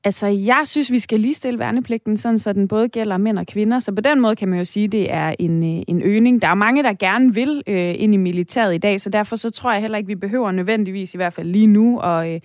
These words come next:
at indkalde mange flere. Men Enhedslisten har i mange år faktisk haft en vision om at lave den lidt om, så vi også havde flere civile opgaver. Det er der allerede, men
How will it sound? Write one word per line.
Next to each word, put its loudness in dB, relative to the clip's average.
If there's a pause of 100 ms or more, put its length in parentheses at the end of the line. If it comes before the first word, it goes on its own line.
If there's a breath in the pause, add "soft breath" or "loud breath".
(400 loud breath)
at 2
indkalde 2
mange 0
flere. 0
Men 4
Enhedslisten 0
har -2
i 0
mange 2
år 2
faktisk -6
haft -4
en 2
vision 0
om 0
at 0
lave 0
den -2
lidt 4
om, -2
så -4
vi 0
også 0
havde -2
flere -2
civile -4
opgaver. -2 (300 soft breath)
Det 0
er 2
der 0 (140)
allerede, 2
men 4